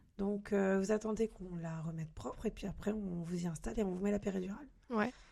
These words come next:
Speaker 1: Ils m'ont dit ça à dix heures. Donc, quand ils m'ont dit ça à dix heures, ils ont dit qu'ils avaient besoin de quarante minutes pour remettre la chambre propre. Je dis, « Bon, bah, dans, dans quarante minutes, je gère mes contractions,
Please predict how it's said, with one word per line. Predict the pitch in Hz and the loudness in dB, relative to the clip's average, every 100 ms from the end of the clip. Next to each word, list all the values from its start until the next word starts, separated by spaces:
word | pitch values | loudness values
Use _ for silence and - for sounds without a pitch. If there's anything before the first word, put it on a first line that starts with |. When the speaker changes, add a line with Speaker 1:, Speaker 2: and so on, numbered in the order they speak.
| - - - - | -18 -18 -16 -8
Speaker 1:
Ils | |
m'ont | 175 | -6
dit | 165 | -4
ça | 156 214 | -4 -2
à | 196 | -2
dix | 175 180 170 | -2 -4 -6
heures. | 294 - - - - - | -8 -16 -20 -20 -20 -10
Donc, | 175 170 156 - - - | -8 -6 -10 -16 -18 -10
quand | 185 - | -8 -6
ils | |
m'ont | 185 | -8
dit | 156 | -4
ça | - | -2
à | |
dix | 165 160 | -2 0
heures, | 196 220 | 2 2
ils | 180 | 0
ont | 165 | -4
dit | 175 | -6
qu'ils | 196 175 | -4 -4
avaient | 165 | -4
besoin | 160 175 | -4 -6
de | |
quarante | 170 190 180 - | -4 -4 -6 -6
minutes | 180 180 | -8 -6
pour | 185 | -6
remettre | 165 165 185 | -6 -4 -4
la | |
chambre | 151 190 170 156 | -6 -6 -8 -8
propre. | - - - - - - - - - | -6 -8 -8 -20 -20 -20 -20 -20 -20
Je | - | -10
dis, « | 202 | -6
Bon, | 165 | -4
bah, | 160 - - - | -6 -10 -16 -20
dans, | 156 190 | -16 -16
dans | - - | -16 0
quarante | 214 214 202 | 2 2 -2
minutes, | 196 214 208 | -2 -2 -2
je | |
gère | 170 202 | -2 0
mes | 208 | 0
contractions, | 208 202 190 - - 208 | -2 -4 -4 -4 -6 -6